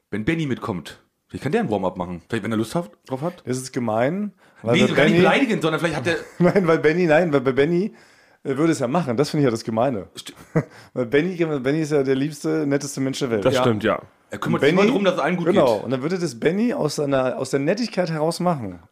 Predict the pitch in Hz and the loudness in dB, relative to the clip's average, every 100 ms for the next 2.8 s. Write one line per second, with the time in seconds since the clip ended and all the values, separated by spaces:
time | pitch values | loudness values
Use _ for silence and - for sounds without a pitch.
0 | - 165 240 202 175 143 139 175 180 175 | -2 2 2 2 -2 0 0 0 -4 -4
1 | 147 - 226 233 123 110 135 151 127 175 | -4 0 -2 0 2 2 2 0 -2 -4
2 | 135 - 127 208 208 127 143 185 | -8 -8 -4 -4 -4 -4 -2 -2